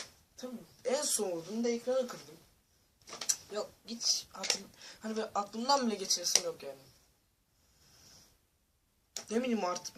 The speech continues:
böyle kızlardan soğuduğunuzun resmi olayıdır yani. Ve trip çekersiniz. Bir hafta çekerim kanka, sikerim atarım.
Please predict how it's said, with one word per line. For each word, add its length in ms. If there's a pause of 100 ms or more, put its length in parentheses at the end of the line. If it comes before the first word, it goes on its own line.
böyle 240
kızlardan 680
soğuduğunuzun 760 (100)
resmi 680 (140)
olayıdır 440
yani. 260 (1800)
Ve 100
trip 440
çekersiniz. 800 (540)
Bir 100
hafta 300
çekerim 420
kanka, 300 (460)
sikerim 480
atarım. 340